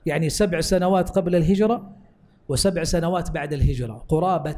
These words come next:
أربع عشرة سنة بقي فيها الصحابة مغتربين بأرض الحبشة. ولهذا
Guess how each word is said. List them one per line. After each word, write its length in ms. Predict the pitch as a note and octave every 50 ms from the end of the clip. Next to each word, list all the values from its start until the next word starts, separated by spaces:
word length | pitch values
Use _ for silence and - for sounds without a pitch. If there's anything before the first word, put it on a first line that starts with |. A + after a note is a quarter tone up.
| - - -
أربع 340 | F#3+ G3 E3+ D3 C#3+ D#3 D3+ C#3+ C#3+ D3 C#3
عشرة 400 | - - - - C#4 F4 E4 -
سنة 380 | G#3+ - - F#3+ D#3 A#2+ - - - - _ _ _ _ _ _ _ _ _ _ _ _ _ _ -
بقي 340 | F3+ G3 G3 G3+ G3 F3+ E3+
فيها 240 | F3 G#3+ G#3 F#3 F3+
الصحابة 560 | E3 - - E3+ - - G3+ F#3+ F3 F#3+ F#3 -
مغتربين 680 | F3+ F3+ F#3 D#3+ D#3+ F3+ F3 E3+ E3+ E3+ G3 F#3 E3+
بأرض 280 | D#3+ F3 F3 E3+ D#3+ D#3+
الحبشة. 520 | D#3+ D3+ - G3 G3 D3 C3+ C3 - - - - _ _ _ _ _ _ _ _ _ _ _ _ _ _ _ -
ولهذا 720 | C#3 D3 C#3+ C#3 B2+ F#3+ G3+ F3+ C#3+ D#3+ D#3 D3 - -